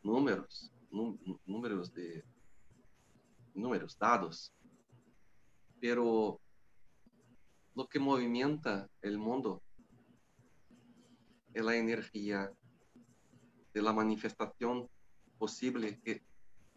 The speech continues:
estamos haciendo de nuestra alma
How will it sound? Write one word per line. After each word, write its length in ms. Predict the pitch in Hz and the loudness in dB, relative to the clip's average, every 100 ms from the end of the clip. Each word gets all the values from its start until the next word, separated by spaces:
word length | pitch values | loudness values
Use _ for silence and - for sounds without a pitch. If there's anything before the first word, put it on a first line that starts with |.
| - - | -20 -16
estamos 340 | - 113 113 | -4 0 2
haciendo 560 | 110 - 113 113 101 - - - - _ _ | 0 0 0 2 0 -6 -18 -20 -20 _ _
de 100 | 101 | -2
nuestra 460 | 98 104 - 101 101 | 0 0 0 2 2
alma 320 | 110 110 110 | 2 -2 -6